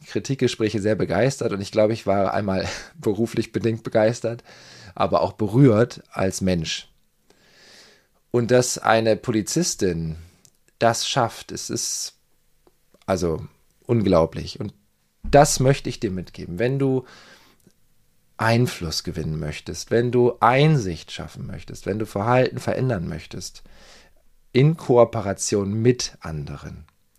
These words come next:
und deine Macht also dann mit anderen teilst und nicht versuchst, andere zu zwingen, zu bestrafen, anderen weh zu tun, dann nutze doch die Möglichkeit,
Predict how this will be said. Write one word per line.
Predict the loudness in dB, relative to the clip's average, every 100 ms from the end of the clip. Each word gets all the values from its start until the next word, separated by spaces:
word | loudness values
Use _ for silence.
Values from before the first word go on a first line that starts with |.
| -20 -18 -18 -12
und | -4 2
deine | 2 2
Macht | 2 2 0 -8
also | -4 -2 -2
dann | -2 0 0
mit | -2 -4 -6
anderen | -6 -6 -6 -8
teilst | -4 -2 0 -2 -6
und | -4
nicht | -4 -4
versuchst, | -2 -2 -2 -4
andere | -4 -4 -4
zu | -8 -8
zwingen, | -6 -2 -2 -2
zu | -8
bestrafen, | -8 -4 0 2 0 0 -6 -8 -16 -20 -14
anderen | -4 0 0 2
weh | 0
zu | 0 -8
tun, | -8 -12 -12 -16 -20 -20 -20 -20 -12 0
dann | 4 4 4
nutze | 4 4 4
doch | 4 2 -4 0
die | 2
Möglichkeit, | 2 0 -4 -8 -6 -4 -4 -6